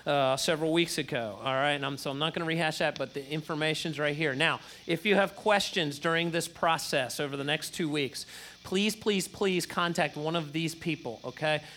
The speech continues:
I've been kinda naming them by name, like, "Hey, these are the people to talk to if you have questions." Um, <clears throat> so, uh, I'm giving you their now email information, and please, please, please contact them. We want them, we want you to have all your questions answered before we get the vote, okay?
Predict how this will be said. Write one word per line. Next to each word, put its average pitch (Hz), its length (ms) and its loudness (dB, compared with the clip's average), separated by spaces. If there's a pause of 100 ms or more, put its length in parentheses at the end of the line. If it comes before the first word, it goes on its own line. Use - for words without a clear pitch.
I've 131 140 -4
been 156 100 -2
kinda 156 380 -2
naming 156 520 0
them 170 120 0
by 156 160 4
name, 170 500 2
like, 139 300 -2
"Hey, 151 140 -2
these 147 200 -2
are 151 60 -2
the 147 60 -6
people 147 300 0
to 135 60 -8
talk 160 300 0
to 180 160 0
if 147 100 -6
you 139 80 -2
have - 80 -10
questions." 156 580 0 (360)
Um, 175 640 2
<clears throat> - 0 -
so, 143 480 2 (120)
uh, 139 160 -6
I'm 139 140 -6
giving 160 300 0
you 151 180 2
their 139 400 2
now 139 300 -2 (120)
email 165 380 2
information, 143 640 0 (320)
and 135 260 -2
please, 147 260 -4
please, 143 200 -4
please 143 200 -4
contact 135 520 -4
them. 120 100 -10
We 123 80 -8
want 131 240 -6
them, 135 320 -4
we 151 60 -10
want 139 280 -4
you 147 140 -2
to 127 240 -4 (300)
have 135 200 -6
all 156 320 4
your 175 160 2
questions 160 540 -2
answered 139 300 -4
before 139 220 -4
we 139 100 -4
get 135 160 -4
the 139 80 -8
vote, 123 280 -6 (100)
okay? 139 300 -4